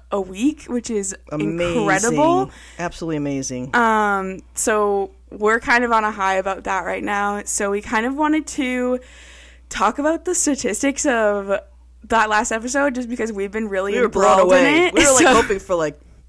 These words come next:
Speaker 2: ten listeners.
Speaker 1: No, literally. We
Speaker 2: <laughs>
Speaker 1: were kind of shocked about it, so we're really excited about it. So we kind of thought it would be fun to go over those.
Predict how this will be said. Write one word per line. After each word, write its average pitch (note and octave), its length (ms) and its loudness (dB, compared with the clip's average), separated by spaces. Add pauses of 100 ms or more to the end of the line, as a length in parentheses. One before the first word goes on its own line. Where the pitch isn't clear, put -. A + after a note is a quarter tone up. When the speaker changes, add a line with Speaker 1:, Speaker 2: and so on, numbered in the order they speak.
(260)
Speaker 2:
ten F#3 280 -4
listeners. F#3+ 340 0
Speaker 1:
No, C4 180 8
literally. A#3 560 6
We A3+ 200 0
Speaker 2:
<laughs> B3 80 0
Speaker 1:
were C4+ 320 2 (200)
kind A3 240 4
of G3 80 -2
shocked F#3 340 -2
about G#3+ 240 2
it, B3 200 -2
so F#3 520 0
we're G#3 180 -2
really G3 280 0
excited G3 360 -4
about F#3+ 200 -4
it. - 40 -10
So G#3 60 -6
we G3 100 -4
kind G3 220 0
of F#3+ 160 -8 (160)
thought G3 160 2
it F#3 40 0
would F#3+ 80 -4
be G3 100 -8
fun F#3 260 -4
to F#3 60 -8
go F#3 240 -2
over G3+ 180 -8
those. B3 320 -4